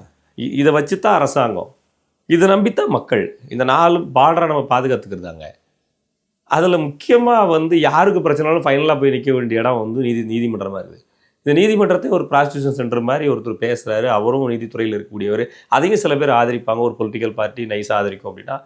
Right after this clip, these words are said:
எனக்கு என்னமோ அது ஒரு மக்களை வந்து,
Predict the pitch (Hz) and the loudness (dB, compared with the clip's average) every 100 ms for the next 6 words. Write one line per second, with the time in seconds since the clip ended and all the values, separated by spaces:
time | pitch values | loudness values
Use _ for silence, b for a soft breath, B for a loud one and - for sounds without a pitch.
0 | b b b b 101 104 139 202 160 123 | b b b b -4 -2 0 2 2 -2
1 | 113 107 - _ _ _ _ _ _ _ | -4 -10 -16 _ _ _ _ _ _ _
2 | - - - 220 185 143 147 | -6 -6 0 2 2 0 0